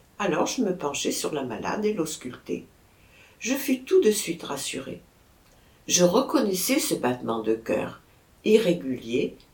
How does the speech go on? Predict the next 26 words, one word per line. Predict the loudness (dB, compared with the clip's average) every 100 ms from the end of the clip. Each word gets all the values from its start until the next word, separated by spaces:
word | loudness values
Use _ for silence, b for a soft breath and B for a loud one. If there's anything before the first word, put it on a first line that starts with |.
| _ 0
intermittent, | 2 2 0 0 -2 -4 -4 -6 -6 b b b b
que | 2
j'avais | 4 4 2 0
eu | 0 0
si | 0 0 4 4
souvent | 4 0 -2 -2
l'occasion | -4 -2 -2 0 0
de | -2 -4
constater | -2 -4 -2 -6 -4 -2 -2 B B B B
lorsque | 0 0 0
ma | 0 0
femme | -6 -8 -6 -4 -6 0
avait | 0 0
une | -2 0
émotion | 0 0 -4 -2 -2
trop | -2 -2
violente. | -4 -2 -2 -2 -8 -12 -18 -20 _ _ _ _ _ _ _ _
Ce | -6 2
n'était | 4 4 2
rien. | 0 -4 -6 -8 _ _ _ _ -6
Il | -4
fallait | 0 0 0
simplement | 0 0 -2 2 0 0 -4
attendre. | -6 -6 -10 -10 -10 -14 _ -20 -20 _ _ b b b b
Nous | -8 -4 -2
attendîmes, | -2 -2 -6 -4 0 0 0